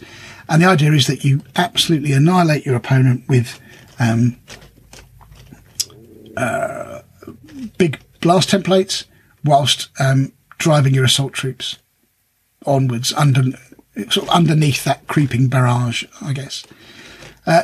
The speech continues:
can be effective. The Iron Warriors have got a very good tactic for that, which is called Iron Fire, but it's pretty risky because, you know,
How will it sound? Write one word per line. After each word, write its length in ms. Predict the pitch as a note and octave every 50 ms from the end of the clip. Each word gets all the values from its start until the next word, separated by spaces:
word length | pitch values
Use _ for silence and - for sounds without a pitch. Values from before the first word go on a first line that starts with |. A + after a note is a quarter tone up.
| - -
can 180 | - A3+ C4
be 80 | G#3+ A3+
effective. 480 | G3+ - G#3+ - - - B3 A3 -
The 100 | - F3
Iron 200 | F#3 F#3+ F#3+ F#3
Warriors 300 | F3+ F#3 F3+ F3+ F3 D3
have 80 | D3+ D3
got 120 | D#3+ D3+
a 40 | C#3
very 160 | C#3 D#3 D3
good 160 | C3 C3+ B2+ -
tactic 440 | - - G#3 - - - A3+ -
for 120 | - - F#3+
that, 120 | F3+ G#3
which 160 | F#3+ C#3 -
is 80 | - -
called 160 | - C3+ - -
Iron 220 | D#3+ D#3+ E3+ E3
Fire, 400 | D3+ - - E3 D#3+ E3 E3 E3 -
but 160 | E3 D#3+ - _ - - _ _
it's 240 | - D3+ E3 - -
pretty 240 | - - - C4 F#3+
risky 360 | D#3 F3+ - - - C3 C3
because, 360 | C3 C#3 C3 - C3 B2 - -
you 80 | C#3+ B2+
know, 140 | A#2+ A#2+